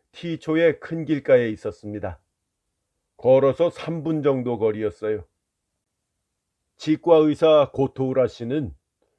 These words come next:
일 년쯤 전에 부인을 여의고 아이도 없이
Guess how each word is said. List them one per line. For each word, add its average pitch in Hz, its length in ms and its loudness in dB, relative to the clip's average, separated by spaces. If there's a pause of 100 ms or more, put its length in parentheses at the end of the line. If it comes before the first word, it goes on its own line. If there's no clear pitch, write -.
(160)
일 135 240 -6
년쯤 151 360 2
전에 156 400 2
부인을 143 440 -2
여의고 139 580 -2 (200)
아이도 123 520 -2
없이 147 360 -10